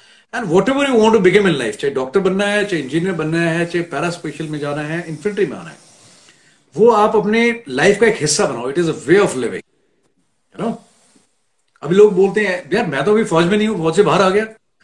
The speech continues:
But आप में से कोई अगर मेरे को बोलेगा, "I'll consider it a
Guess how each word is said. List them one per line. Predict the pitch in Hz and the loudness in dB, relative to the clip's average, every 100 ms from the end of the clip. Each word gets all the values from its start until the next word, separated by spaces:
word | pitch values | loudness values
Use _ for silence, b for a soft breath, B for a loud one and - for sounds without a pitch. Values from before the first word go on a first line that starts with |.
| _ _ _ _ 170 | _ _ _ _ -6
But | 175 | -2
आप | 147 156 | 0 2
में | 208 | 2
से | 208 | 4
कोई | 214 220 | 6 6
अगर | 214 214 | 6 6
मेरे | 175 180 | 4 2
को | 185 | 2
बोलेगा, | 180 165 202 | 2 4 4
"I'll | 202 170 185 | 4 2 2
consider | 180 175 185 208 | 0 0 4 4
it | 202 | 4
a | 185 | 2